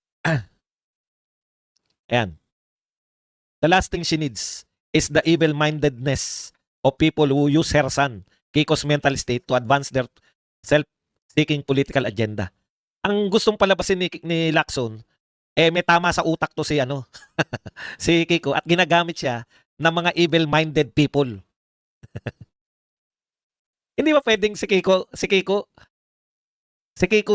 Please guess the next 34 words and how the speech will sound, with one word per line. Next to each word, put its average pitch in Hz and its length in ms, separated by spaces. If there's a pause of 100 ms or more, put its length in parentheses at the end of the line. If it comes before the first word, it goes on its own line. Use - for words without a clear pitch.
yung 202 320
nag-iisip 185 560
niyan 170 240
lahat? 147 200 (1160)
Ibig 240 160
mo 233 80
sabihin, 208 480 (400)
ewan 143 240
ko 151 80
lang. - 100 (380)
Yan 202 180
yung 202 80
mahirap 185 300
sa 175 80
matatanda, 170 400
walang 156 260
tiwala 151 380
sa 147 80
mga 143 160
bata 131 260
eh. 98 140 (1700)
Ah, 104 80
tuloy 147 240
natin. 131 320 (260)
As - 160
the 160 80
saying 170 300
goes, 139 260 (240)
"A - 80
picture 160 320
paints 156 240
a - 80
thousand 131 320
words." 123 240